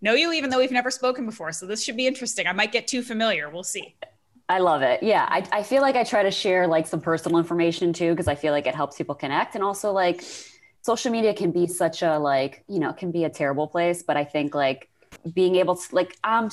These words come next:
Speaker 2: just so much about connection. And I feel
Speaker 1: Mm-hmm.
Speaker 2: like the more people can, can connect with me, and then the more people will share with me, and I can just connect with my audience and people
Speaker 1: Yeah.
Speaker 2: like you and friends. And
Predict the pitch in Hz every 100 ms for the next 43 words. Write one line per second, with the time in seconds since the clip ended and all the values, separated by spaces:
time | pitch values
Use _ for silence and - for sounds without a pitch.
0 | - 226 - 196 185 151 143 143 156 147
1 | - 202 208 185 170 170 165 160 156 151
2 | 151 - 165 151 156 151 143 165 - 170
3 | - 160 143 143 151 139 - 226 277 294
4 | 302 294 - - - - 196 180 175 175
5 | 170 175 170 143 139 - 135 127 - 240
6 | 240 - 156 147 160 151 151 - 131 -
7 | - 135 - 208 214 208 196 196 196 -
8 | 139 147 143 127 107 - 202 214 202 180
9 | 156 156 185 180 185 170 147